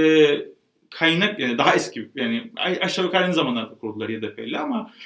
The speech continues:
yani insan kaynağı konusunda sıkıntı yaşadığını gördük. E, Yeniden Doğuş Partisi'nin de bunu yaşadığını göre-, çok rahat bir şekilde görebiliriz. Yani, e, yaptıkları atamalar,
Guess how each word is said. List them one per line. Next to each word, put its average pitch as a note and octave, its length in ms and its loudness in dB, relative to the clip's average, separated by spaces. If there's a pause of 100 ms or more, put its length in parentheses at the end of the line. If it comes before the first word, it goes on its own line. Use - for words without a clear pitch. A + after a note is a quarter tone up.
(140)
yani C3 240 -4
insan E3 420 -4
kaynağı E3 300 0
konusunda A#2+ 300 -4
sıkıntı F#3 280 -6
yaşadığını F#3 360 -2
gördük. B3+ 320 -2 (180)
E, C4 40 -4
Yeniden D4+ 400 0
Doğuş D#4 200 -2
Partisi'nin C#3+ 460 -6
de B2 60 -2
bunu A#2 220 -2
yaşadığını A#2+ 460 -4
göre-, A#3 320 0
çok C4 260 -8
rahat G#3 220 0
bir D#3 60 0
şekilde A#2 280 -10
görebiliriz. A#3 520 -2
Yani, D#3+ 240 -2 (360)
e, D3+ 420 4
yaptıkları F#3+ 520 2
atamalar, G3 760 2